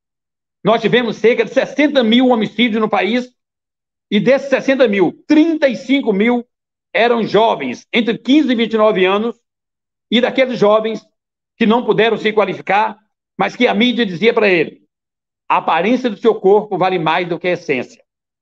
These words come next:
Se aquele jovem não podia ter roupa de marca, eletrônico de última geração, ele não se sentia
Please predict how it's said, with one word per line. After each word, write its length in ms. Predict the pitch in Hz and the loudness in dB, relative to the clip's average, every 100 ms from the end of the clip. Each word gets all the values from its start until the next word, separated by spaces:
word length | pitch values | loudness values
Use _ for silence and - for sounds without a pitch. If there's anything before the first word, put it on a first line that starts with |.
| _ _ _ _ _ _ - | _ _ _ _ _ _ -2
Se 60 | |
aquele 320 | 196 254 240 | 0 0 0
jovem 260 | 180 233 240 | 2 0 0
não 80 | 233 | 0
podia 260 | 208 185 233 | 0 2 2
ter 140 | 220 | 2
roupa 260 | - 240 247 | 2 0 0
de 100 | 247 | 0
marca, 420 | 190 123 - - _ _ _ - | 0 -2 -10 -20 _ _ _ -4
eletrônico 600 | 185 202 - 247 262 247 | -2 -2 0 0 0 -2
de 100 | 196 | 2
última 260 | 233 254 226 | 2 2 0
geração, 600 | 240 - 208 196 214 - _ _ _ _ _ | 0 0 0 -2 -4 -12 _ _ _ _ _
ele 260 | 185 208 196 | 0 0 -2
não 120 | 196 | -4
se 160 | 202 | -6
sentia 680 | 160 175 143 185 185 185 185 | -10 -10 -8 -4 0 -2 -2